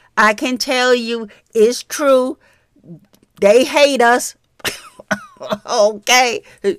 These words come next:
Trust and believe. I'm a witness to the hate. Oh, yeah. Oh, yeah. So,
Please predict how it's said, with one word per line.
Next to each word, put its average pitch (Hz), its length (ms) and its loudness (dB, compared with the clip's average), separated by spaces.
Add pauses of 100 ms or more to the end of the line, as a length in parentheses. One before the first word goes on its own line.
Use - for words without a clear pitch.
(140)
Trust 220 320 0
and 247 200 -2
believe. 262 580 -2 (320)
I'm 226 320 4
a 269 80 4
witness 254 640 2
to 247 240 -2
the 277 160 2
hate. 254 580 0 (640)
Oh, 196 220 0
yeah. 247 460 2 (760)
Oh, 226 240 2
yeah. 254 380 0 (800)
So, 165 420 -4